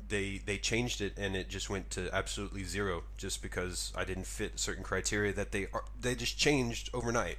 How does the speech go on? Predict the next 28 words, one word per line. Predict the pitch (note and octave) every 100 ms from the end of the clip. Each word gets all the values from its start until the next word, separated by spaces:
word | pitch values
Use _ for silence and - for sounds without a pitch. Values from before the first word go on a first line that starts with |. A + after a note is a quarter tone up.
| -
You | A2+
know, | G2+ -
I |
mean, | B2+ B2
they | A#2
obviously | B2 D3 C3+ -
they, | G#2+ G#2
they | F#2+ G2+
gave | A2 G#2
warning | G2 A2 G2+ F#2+ - - - - - -
that | G2+
it | G2
would | F2
happen, | G2+ G#2+ F2 F2+
but | F#2 F2 - - - - - - -
it | - G2+
still, | - A2+ G#2+ F#2+
it, | F2 G2+
it | -
cut | - G#2+
out | G#2
a | G2
lot | F#2+ F#2
of | -
people | G#2 G2
that | F#2+ E2+
were | F2+
actually | F#2+ F#2+ - F#2 E2+